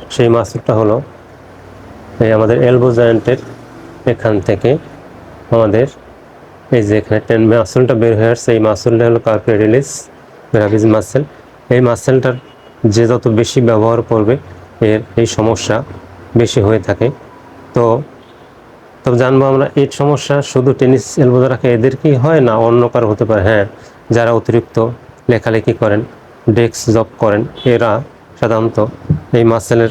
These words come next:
ব্যবহারটা বেশি ক-, হাতে যখন লেখালেখি করেন এই মাসেলের ব্যবহারটা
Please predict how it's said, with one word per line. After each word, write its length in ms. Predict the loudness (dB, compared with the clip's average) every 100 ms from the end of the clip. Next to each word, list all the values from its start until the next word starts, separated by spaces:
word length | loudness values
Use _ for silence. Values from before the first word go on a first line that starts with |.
| 0
ব্যবহারটা 500 | 0 2 0 -2 -2
বেশি 280 | -2 -2 -6
ক-, 80 | -6 -2 -2 0 -2 -2 -6
হাতে 260 | -6 -2 0
যখন 180 | 0 0
লেখালেখি 440 | -2 0 -2 -2
করেন 260 | -2 0 -2 -6 -18 -20 -20 -18 -2
এই 60 | 2
মাসেলের 420 | 2 2 0 2
ব্যবহারটা 360 | 2 0 -2